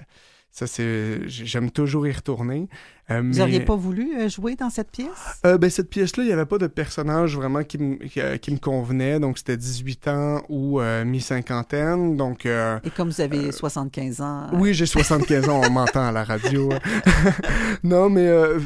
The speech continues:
Speaker 1: à, à, dans ce moment-là, quand j'ai, tu sais, je fonctionne d'abord comme directeur artistique avec des coups de cœur. Je vais, je vais choisir la pièce que je vais monter, puis après ça, je vais voir s'il y a un rôle qui me convient, mais je, je veux pas non plus me, me, m'insérer, euh, de façon trop
Speaker 2: Non, non, faut pas que ça
Speaker 1: difficile,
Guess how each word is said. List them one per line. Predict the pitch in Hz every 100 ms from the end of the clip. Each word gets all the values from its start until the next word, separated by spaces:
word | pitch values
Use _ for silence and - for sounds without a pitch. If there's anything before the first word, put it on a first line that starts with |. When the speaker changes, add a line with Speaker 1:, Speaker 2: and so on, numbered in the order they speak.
| -
Speaker 1:
à, | 131 123 98
à, | 147
dans | 151
ce | 147 165
moment-là, | 160 156 180
quand | 170
j'ai, | 156 156
tu | 147 -
sais, | 185
je | -
fonctionne | 160 139 175
d'abord | 160 147 160 156
comme | 139
directeur | 127 127 135
artistique | 131 - - - 156 -
avec | 131 135
des | 135
coups | - -
de |
cœur. | 139 127 147 160
Je | 147 127
vais, | 117 117
je |
vais | 120
choisir | - 143 143
la | 147 135
pièce | 147 135
que | 131
je | 120
vais |
monter, | 113 113 - 160
puis | 131
après | - 120
ça, | - 139 - - _
je | -
vais | 123
voir | 127 139
s'il | - 131
y |
a | 113
un |
rôle | 113 127 139
qui | 139
me | 127
convient, | 202 175 131 156
mais | 151
je, | 120 123
je | 127 117
veux | 135
pas | - 139
non | 139 113
plus | 147
me, | 143 117 110 - - - -
me, | 127 117
m'insérer, | 131 160 156 - 160 151 139 143 160 156 139
euh, | 120 120 120 123
de | 131
façon | 135 117 147
trop | 143 151
Speaker 2:
Non, | 151
non, | 208 202 196
faut | 165
pas | 147
que |
ça |
Speaker 1:
difficile, | 147